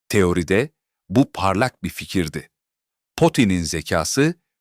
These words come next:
gümüşün sonsuza kadar akmasını sağlayacaktı. Pratikte ise bu intihar gibiydi. Bir filo gecikirse, fırtınada batarsa veya denizde ele geçirilirse İspanya temerrüde düşerdi. Ve temerrüde düşmesi sadece on altıncı yüzyılda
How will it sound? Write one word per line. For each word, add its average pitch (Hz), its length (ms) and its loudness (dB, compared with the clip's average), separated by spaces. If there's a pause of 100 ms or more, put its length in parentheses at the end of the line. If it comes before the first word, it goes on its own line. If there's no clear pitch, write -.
gümüşün 101 480 0
sonsuza 98 520 -2
kadar 92 280 0
akmasını 87 480 -4
sağlayacaktı. 71 840 -8 (520)
Pratikte 120 360 4
ise 107 260 4
bu 123 140 6
intihar 87 400 0
gibiydi. 69 420 -18 (480)
Bir 98 180 2
filo 85 220 -2
gecikirse, 98 600 -2 (200)
fırtınada 95 480 2
batarsa 85 480 0 (260)
veya 87 320 2
denizde 78 360 0
ele 98 120 4
geçirilirse 87 680 -2 (340)
İspanya 98 380 -2
temerrüde 104 580 0
düşerdi. - 440 -14 (500)
Ve 80 80 -4
temerrüde 87 580 0
düşmesi 98 460 -2 (240)
sadece 95 400 0
on 85 160 0
altıncı 95 400 0
yüzyılda 85 460 0